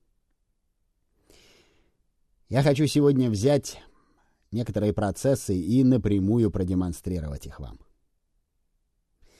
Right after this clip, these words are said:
Я вижу, что журнал Time оказал существенную помощь вашей профессиональной практике и использованию вами этого материала.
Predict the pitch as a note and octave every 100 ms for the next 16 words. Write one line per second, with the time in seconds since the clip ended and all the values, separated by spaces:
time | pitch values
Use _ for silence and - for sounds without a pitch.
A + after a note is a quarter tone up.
0 | _ _ _ _ _ - F#2 F#2+ F#2 F2
1 | E2 F2+ D#2+ F#2+ F#2 G2+ F#2 - - A#2
2 | D3 D3+ D3+ - _ - F2 - F2+ G#2+
3 | A2+ - F2 - A2+ - G#2+ G#2 F#2+ -
4 | C3+ C3 G2+ E2+ - E2 F#2+ - D#2 -
5 | D#2+ F2+ - F2+ F2+ D#2+ D#2+ - G#2 A#2
6 | - A2 A2+ - - _ _ _ - A#2+
7 | A2+ - A2 G2+ G2+ F#2 F#2 G2 F#2 D#2+
8 | F2 E2+ E2 E2+ D#2+ C#2+